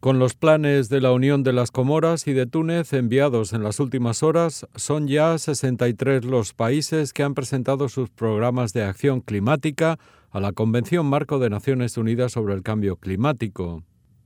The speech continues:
El secretario general adjunto de la onu sobre Cambio Climático, Janos Pastor, explicó en conferencia de prensa que siguen las negociaciones sobre diversos aspectos que deberán incluirse en un texto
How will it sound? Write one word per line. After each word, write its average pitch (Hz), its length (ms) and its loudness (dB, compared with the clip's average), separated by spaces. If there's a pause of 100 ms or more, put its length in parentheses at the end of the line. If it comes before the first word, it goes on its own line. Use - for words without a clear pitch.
El 107 220 -4
secretario 131 680 -2
general 135 480 -2
adjunto 131 560 -2
de 117 100 0
la 110 120 -2
onu 131 280 0
sobre 104 480 -4
Cambio 117 440 -2
Climático, 131 880 -4
Janos 104 480 -4
Pastor, 151 560 -2 (420)
explicó 151 480 0
en 175 80 2
conferencia 113 540 -2
de 110 80 0
prensa 147 400 0
que 127 120 -2
siguen 156 380 -2
las 135 220 -2
negociaciones 135 880 -4 (300)
sobre 110 360 0
diversos 139 500 2
aspectos 117 680 -4
que 117 100 -2
deberán 110 460 0
incluirse 131 760 -2
en 104 200 0
un 175 120 2
texto 143 480 -2